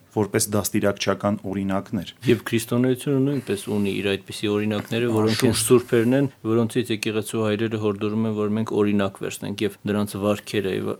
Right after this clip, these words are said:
Speaker 2: պատմությունները, նրանց հետ կապված անցքերը հենց դրա համար են նկարագրված և մեզ փոխանցած, որպեսզի մենք օրինակ վերցնենք նրանցից։ Եվ, ի դեպ, զանազան օտարամոտ կրոնական կազմակերպությունների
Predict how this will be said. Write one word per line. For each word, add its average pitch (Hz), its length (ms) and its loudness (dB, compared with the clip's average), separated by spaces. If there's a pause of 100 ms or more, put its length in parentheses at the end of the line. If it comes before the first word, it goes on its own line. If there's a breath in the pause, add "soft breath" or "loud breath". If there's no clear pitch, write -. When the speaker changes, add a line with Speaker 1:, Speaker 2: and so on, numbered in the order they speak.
(120)
Speaker 2:
պատմությունները, 101 840 -6 (160 soft breath)
նրանց 101 260 -4
հետ 104 160 -10
կապված 98 400 -8
անցքերը 110 480 -6
հենց 101 160 -2
դրա 107 200 0
համար 95 260 -2
են 98 120 -4
նկարագրված 104 720 -2
և 104 160 -6
մեզ 104 180 -4
փոխանցած, 107 560 -6
որպեսզի 104 480 -6
մենք 107 260 -4
օրինակ 110 420 2
վերցնենք 98 400 -2
նրանցից։ 101 480 -6
Եվ, 120 140 4
ի 123 120 0
դեպ, 147 240 2
զանազան 120 440 4
օտարամոտ 117 640 4
կրոնական 110 540 0
կազմակերպությունների 104 1200 -2